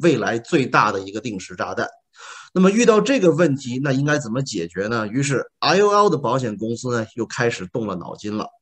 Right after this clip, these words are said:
那么原来的设计呢，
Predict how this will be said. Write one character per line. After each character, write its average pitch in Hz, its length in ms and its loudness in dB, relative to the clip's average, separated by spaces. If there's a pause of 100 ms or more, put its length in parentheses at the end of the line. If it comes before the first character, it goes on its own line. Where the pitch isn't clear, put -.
(1300)
那 175 120 2
么 180 360 4 (600)
原 160 320 6
来 226 160 8
的 233 120 10
设 170 260 4
计 139 160 0
呢， 113 220 -6